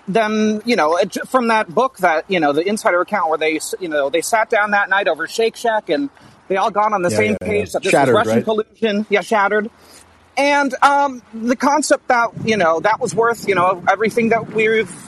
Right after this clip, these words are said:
Speaker 1: you know, come to this point now. Um, because, you know, because,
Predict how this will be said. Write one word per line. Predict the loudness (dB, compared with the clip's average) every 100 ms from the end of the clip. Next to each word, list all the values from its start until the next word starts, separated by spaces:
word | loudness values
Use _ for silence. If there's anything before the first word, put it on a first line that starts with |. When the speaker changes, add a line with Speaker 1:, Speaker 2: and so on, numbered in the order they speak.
| -10
Speaker 1:
you | -2
know, | 0 0
come | 0 -2 0
to | 0
this | 0
point | 0 0 0 -2
now. | 0 2 0 -4 -2
Um, | 2 2 0 -2 -12 -20 -20 -20 -20 _ -20 -20 -4
because, | -2 0 0 0 0
you | 0
know, | 2 2
because, | 0 0 0